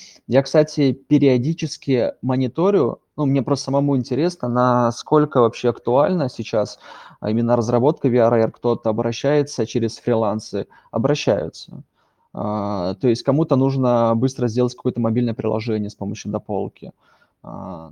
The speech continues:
то есть тут такая возможность есть, чтобы, если, допустим, э, как один, а, инди, ты хочешь этим заниматься, то есть такая возможность. А если через гос, а, допустим, это использовать,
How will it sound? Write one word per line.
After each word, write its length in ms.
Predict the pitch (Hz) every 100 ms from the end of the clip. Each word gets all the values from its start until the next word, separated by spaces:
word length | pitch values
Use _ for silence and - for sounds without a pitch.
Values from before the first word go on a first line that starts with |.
| -
то 60 |
есть 180 | 107 -
тут 160 | 143 -
такая 280 | 139 - 131
возможность 580 | 123 131 120 123 -
есть, 220 | 123 131 -
чтобы, 380 | - 113 110 -
если, 320 | 123 - 110
допустим, 540 | 110 - 113 - 104
э, 180 | 107 104
как 220 | - 107 -
один, 500 | 110 110 127 208 269 _ _ _ _ -
а, 280 | 117 113 107
инди, 400 | 123 120 117 107
ты 420 | - 113 110 104
хочешь 340 | 113 113 - 120
этим 200 | 117 120
заниматься, 760 | 120 113 113 107 - 107 101 _ _ _ _ _ _ _ _ -
то 380 | 139 160 - -
есть 320 | 113 113 -
такая 240 | - 107
возможность. 840 | 104 104 131 147 131 117 - - _ _ _ _
А 80 | 117
если 220 | 127 143
через 320 | 127 135 135
гос, 340 | 127 170 202 -
а, 680 | 139 127 123 120 120 113 113
допустим, 540 | 110 110 117 - 113 110
это 120 | 107
использовать, 520 | - 110 110 107